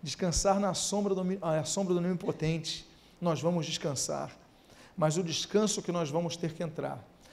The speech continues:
porque nós temos que trabalhar em todo tempo, o Senhor, todo tempo. O Senhor Jesus, ele fala, ó, "Trabalhei enquanto é dia, pois a noite vem quando não se pode trabalhar."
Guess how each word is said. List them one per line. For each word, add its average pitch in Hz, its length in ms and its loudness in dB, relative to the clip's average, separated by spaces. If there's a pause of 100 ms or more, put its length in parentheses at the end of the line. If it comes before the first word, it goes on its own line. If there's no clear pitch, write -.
(160)
porque 165 220 -2
nós 175 160 2
temos 202 240 0
que - 80 -12
trabalhar 170 400 4
em 170 40 -4
todo 180 220 0
tempo, 156 380 -4 (400)
o - 40 -6
Senhor, 185 300 -2
todo 185 260 2
tempo. 160 260 -2
O - 20 -6
Senhor 196 180 2
Jesus, 180 300 2
ele 196 100 2
fala, 156 380 2
ó, - 480 -12
"Trabalhei 165 340 4
enquanto 185 240 0
é 165 80 4
dia, 180 240 0
pois 185 220 2
a 160 80 0
noite 190 280 0
vem 175 160 -2
quando 175 280 -4
não 196 160 0
se 190 160 -2
pode 160 340 0
trabalhar." 147 640 2